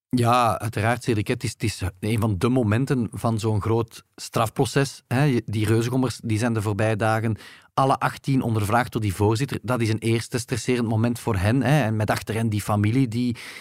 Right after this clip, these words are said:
die, die, die heel misnoegd naar hen kijkt en, en antwoorden zoekt, maar niet krijgt. En dan heb je op zo'n, na een hele lange procesdag, komt eigenlijk het moment van, van, van zo'n procesdag. En dan, dan staan die procureurs recht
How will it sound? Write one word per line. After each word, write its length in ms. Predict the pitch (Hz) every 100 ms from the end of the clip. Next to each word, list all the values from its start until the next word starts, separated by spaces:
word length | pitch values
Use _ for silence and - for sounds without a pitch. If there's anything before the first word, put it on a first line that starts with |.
| -
die, 240 | - 117 113
die, 200 | 113 110
die 400 | 104 107 98 85 -
heel 360 | 87 98 131
misnoegd 520 | 120 107 - 117 131
naar 120 | - 120
hen 160 | 104
kijkt 320 | - 117 139
en, 100 | 117
en 220 | 104 113 - -
antwoorden 520 | 135 139 143 135 117
zoekt, 260 | - 135
maar 140 | 123 117
niet 180 | 107 -
krijgt. 380 | 117 139 151 - - - - _ -
En 100 | 143
dan 120 | 131
heb 140 | 127
je 140 | 123 127
op 160 | 131 117
zo'n, 240 | - 120
na 140 | - 127
een 80 | 113
hele 260 | 104 147
lange 220 | 139 147
procesdag, 600 | 131 120 - 156 139 156 - - - -
komt 200 | 151 135
eigenlijk 320 | 139 139 131
het 100 | 110
moment 200 | 113 156
van, 240 | - 151 110
van, 240 | 131 131
van 180 | 113 135
zo'n 160 | 143 127
procesdag. 500 | 117 - 143 143 143 - _ _ _
En 180 | - 131
dan, 180 | 120 120
dan 100 | 113
staan 200 | - 123
die 100 | 120
procureurs 520 | 120 110 104 131 151
recht 320 | 117 139 -